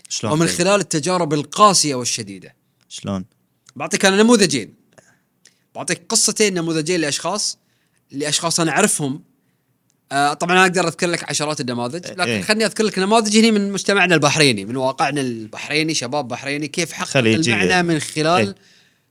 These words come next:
Speaker 2: من خلال الألم. النموذج الأول هو ل-، لشاب اسمه عبد الله، وهذا ال-، الله يرحمه توفى.
Speaker 1: الله يرحمه.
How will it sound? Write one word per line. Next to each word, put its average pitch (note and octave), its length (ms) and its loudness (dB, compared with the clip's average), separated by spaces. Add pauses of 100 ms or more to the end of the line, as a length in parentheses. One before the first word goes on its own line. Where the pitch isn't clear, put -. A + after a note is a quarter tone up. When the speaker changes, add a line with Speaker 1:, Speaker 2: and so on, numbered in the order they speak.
Speaker 2:
من D3 120 -2
خلال E3+ 300 2
الألم. D#3+ 600 2 (1080)
النموذج A3 420 4
الأول A#3+ 280 6
هو G3+ 400 4
ل-، F3 340 -2 (180)
لشاب D3+ 920 -4
اسمه D3 280 -2
عبد C#3 220 -2
الله، D3 240 0 (960)
وهذا D#3+ 560 0
ال-، B2 960 -8
الله D3+ 140 0
يرحمه C3 240 -4
توفى. B2+ 400 -8 (200)
Speaker 1:
الله G#2 140 -10
يرحمه. - 260 -18